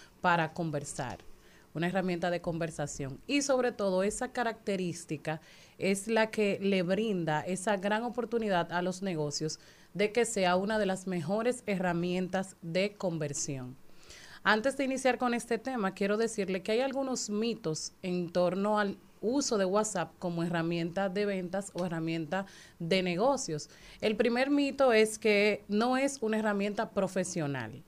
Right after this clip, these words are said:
Sin embargo, si tú te enfocas solamente en el tema de que no es profesional y no la, y no lo ves realmente como lo que es una herramienta personal,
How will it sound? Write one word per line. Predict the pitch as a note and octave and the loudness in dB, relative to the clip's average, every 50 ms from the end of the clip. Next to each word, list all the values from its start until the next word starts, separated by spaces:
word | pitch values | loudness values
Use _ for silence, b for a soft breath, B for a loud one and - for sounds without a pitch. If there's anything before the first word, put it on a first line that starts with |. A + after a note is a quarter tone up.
| - - | -16 -14
Sin | - - A3+ G#3+ G#3 | -6 -2 0 2 2
embargo, | G#3 G#3 G3+ A3+ C4 C4+ A3+ A3 A3 | 2 4 4 4 4 4 2 0 -2
si | - - G#3 G3+ | -2 -4 -4 -4
tú | G3+ G#3+ A3 | -4 -4 -4
te | - C#4 | -2 -2
enfocas | C#4 B3+ C4+ - C4 B3+ C4 B3+ B3 | -4 -2 0 0 0 0 0 -2 -4
solamente | - A#3+ A#3+ A#3 A3+ A#3 A#3 A3 A#3+ | -2 -2 0 0 0 -2 -4 -4 -4
en | A#3 A3+ | -4 -4
el | A3+ A3 A3 | -2 -4 -2
tema | - A#3+ A3+ G3 F3 F3 | -2 -2 -2 0 0 -2
de | E3+ E3 | -2 -2
que | - F3 E3+ | -4 -4 -2
no | F3+ F3 | -2 -4
es | F#3 F#3 - | -4 -4 -4
profesional | - A#3+ A3+ - B3 A#3+ - B3+ B3 A#3+ A#3 A3 G#3+ A3 b b b b b b b | -4 -4 -4 -4 -4 -4 -4 -4 -2 -2 0 0 -2 -2 b b b b b b b
y | A3 A3+ A3+ | -4 -2 0
no | A3 A3 A#3 | 2 2 4
la, | B3 C4 B3+ A#3+ G#3+ | 4 4 4 4 2
y | A3+ A3 | 0 0
no | A3 G#3+ A3+ | 2 2 2
lo | B3+ C4+ C4 A3 | 4 2 2 4
ves | B3 A#3+ A#3+ - - | 2 0 0 -2 -2
realmente | G#3+ G3+ G3+ G#3 G#3 G3+ A3 A3+ G#3+ G#3 F#3+ - | -2 0 0 0 0 -2 -2 -2 -2 -4 -6 -6
como | - - G3+ F#3 F3+ F3 F3 | -4 -4 -2 -2 0 0 2
lo | F3 F3 E3+ F3 | 2 2 0 0
que | - F#3+ G3+ A3+ A3 | 0 0 0 2 0
es | G#3+ G#3+ | 0 -2
una | - G3 F#3+ G3 G3+ | -4 -4 -2 -2 0
herramienta | G#3 G#3+ G3+ G3 G3+ G3+ G3+ F#3+ - F#3+ F3 F3 - - - - | 0 0 0 0 0 -2 -2 -2 -2 -4 -4 -4 -8 -14 -6 0
personal, | A3+ A3+ A3+ A3+ A3 G#3+ - - F3+ D#3+ D3 C#3 B2+ B2 A#2 B2 | 2 2 2 2 2 0 -2 -2 0 0 0 -2 -4 -4 -6 -8